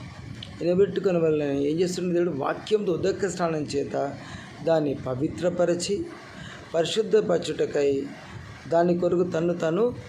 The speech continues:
అప్పగించుకొనెను." దేవునికి స్తోత్రం. అంతే కదా, మన సంఘం కొరకు దేవుడు ఏం చేసిండు? తను తాను అప్పగించుకుని అంటున్నారు. దాన్ని పవిత్రపరచుకుంటూ, దాన్ని పవిష్ట-,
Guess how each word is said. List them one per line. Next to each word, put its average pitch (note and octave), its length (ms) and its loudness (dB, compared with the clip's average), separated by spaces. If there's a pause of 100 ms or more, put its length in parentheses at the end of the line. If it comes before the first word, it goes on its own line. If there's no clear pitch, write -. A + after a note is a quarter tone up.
(120)
అప్పగించుకొనెను." B2+ 1300 -6
దేవునికి B2 360 -6
స్తోత్రం. B2+ 640 -8
అంతే C3 240 -6
కదా, C3+ 100 -4
మన C#3 180 -4 (300)
సంఘం C#3 360 0
కొరకు C#3 300 -2
దేవుడు C3+ 260 -2
ఏం C#3 140 -2
చేసిండు? C#3+ 440 -6
తను C#3 160 -4
తాను D3+ 360 -4 (760)
అప్పగించుకుని B2+ 540 -8
అంటున్నారు. - 880 -10
దాన్ని C3 240 -4
పవిత్రపరచుకుంటూ, C3+ 1080 -4 (1300)
దాన్ని C#3 200 -2
పవిష్ట-, C#3 500 -4